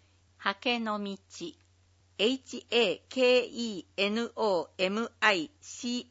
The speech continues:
エイチアイドットシーオーエムへ。家庭訪問型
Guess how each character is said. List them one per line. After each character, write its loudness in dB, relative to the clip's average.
エ 2
イ 0
チ -20
ア 2
イ -2
ド 0
ッ -8
ト -2
シ -8
ー -18
オ 2
ー -4
エ 2
ム -6
へ。 -6
家 0
庭 4
訪 -2
問 0
型 0